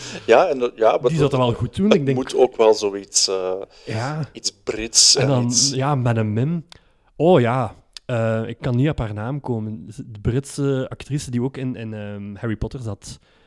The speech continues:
Speaker 2: Ehm,
Speaker 1: Je bedoelt die, die, die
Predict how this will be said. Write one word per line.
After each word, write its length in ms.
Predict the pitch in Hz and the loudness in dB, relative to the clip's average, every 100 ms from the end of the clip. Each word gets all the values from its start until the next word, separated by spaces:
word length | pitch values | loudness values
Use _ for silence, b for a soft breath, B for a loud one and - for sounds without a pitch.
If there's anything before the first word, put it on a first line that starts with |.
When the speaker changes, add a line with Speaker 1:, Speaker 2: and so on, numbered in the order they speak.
| _ _ _ | _ _ _
Speaker 2:
Ehm, 1000 | - 101 98 95 95 95 92 95 92 90 92 90 _ _ _ _ _ _ _ _ _ - - | -10 -6 -4 -4 -4 -4 -6 -6 -6 -8 -12 -16 _ _ _ _ _ _ _ _ _ -18 -16
Speaker 1:
Je 100 | - | -16
bedoelt 220 | 110 113 - | -4 -4 -2
die, 140 | 120 | -8
die, 280 | 110 107 - | -6 -10 -10
die 220 | 104 | -14